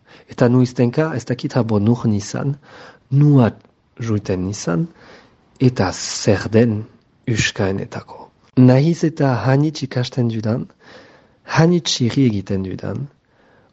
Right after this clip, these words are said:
ohartzen niz nula sibeua maite dudan eta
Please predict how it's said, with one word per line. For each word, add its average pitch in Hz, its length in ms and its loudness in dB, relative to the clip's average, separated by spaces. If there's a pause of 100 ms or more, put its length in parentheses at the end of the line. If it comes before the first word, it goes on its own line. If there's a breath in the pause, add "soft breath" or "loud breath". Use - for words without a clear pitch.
(120)
ohartzen 123 640 4
niz 127 220 0
nula 110 260 2
sibeua 104 800 -2 (100)
maite 104 520 0
dudan 104 420 -4 (120)
eta 107 420 -6